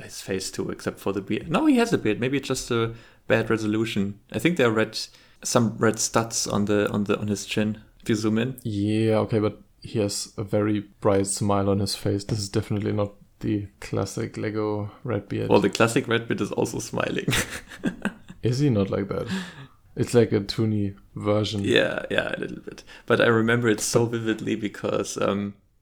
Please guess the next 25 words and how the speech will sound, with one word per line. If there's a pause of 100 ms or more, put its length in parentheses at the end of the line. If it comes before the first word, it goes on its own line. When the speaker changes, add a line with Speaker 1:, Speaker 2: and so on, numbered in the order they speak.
(240)
Speaker 1:
we
were
going
to, (200)
uh,
Legoland
in, (100)
uh,
Denmark, (360)
and
then
he
was
standing
on
this,
uh,
ship,
well,
just
a
real
le-,
regular
ship.